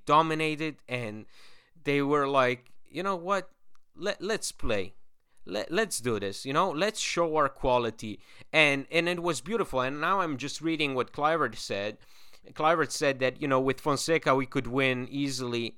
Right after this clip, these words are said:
uh, even playing with nine or ten men. Today was the case. Today certainly was the case. That, this team, and I've said it all along,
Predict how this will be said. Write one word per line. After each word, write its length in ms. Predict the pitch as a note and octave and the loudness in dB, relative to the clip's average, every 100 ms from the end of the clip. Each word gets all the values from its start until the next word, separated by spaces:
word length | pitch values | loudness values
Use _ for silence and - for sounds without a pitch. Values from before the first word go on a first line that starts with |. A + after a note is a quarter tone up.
| - | -12
uh, 240 | C3 A#2+ | -10 -8
even 400 | A2 D#3 C#3+ C3 | -4 -2 0 -2
playing 400 | A#2 C#3+ C3+ B2 | -2 0 0 0
with 200 | A#2 A2 | 0 -2
nine 440 | B2 C3 C3+ B2+ A2+ | 2 4 4 2 -2
or 60 | |
ten 420 | G#2 - C#3+ B2+ C3 | -6 0 0 0 0
men. 300 | C3 G#2 - - - - - - - - - - | 0 0 -4 -16 -20 -20 -20 -20 -20 -20 -20 -2
Today 380 | D#3+ C#3+ G#3 C4 | 2 6 6 6
was 240 | E3+ C3 | 4 0
the 80 | C3+ | -2
case. 420 | - F#3 F#3+ - | -2 -2 -2 -6
Today 320 | - A#2+ D3+ F#3 | -6 0 2 2
certainly 480 | - F3 F#3+ F3+ | 2 2 2 0
was 220 | D#3 D3 B2 | 0 -2 -2
the 80 | |
case. 300 | C3+ F3+ D3+ | -2 -2 -2
That, 260 | A#2+ F3+ - - | 0 -2 -2 -14
this 300 | C3 F#3+ - | -4 -2 -2
team, 320 | - D#3+ B2 C3 | -2 -2 -2 0
and 120 | E3+ | 0
I've 160 | G3 | 0
said 240 | - G#3 F3 | -2 -2 -2
it 100 | - - | -4 0
all 260 | F3 F3 | 2 2
along, 440 | D#3+ C#3+ A2 F#2 | 2 2 2 -2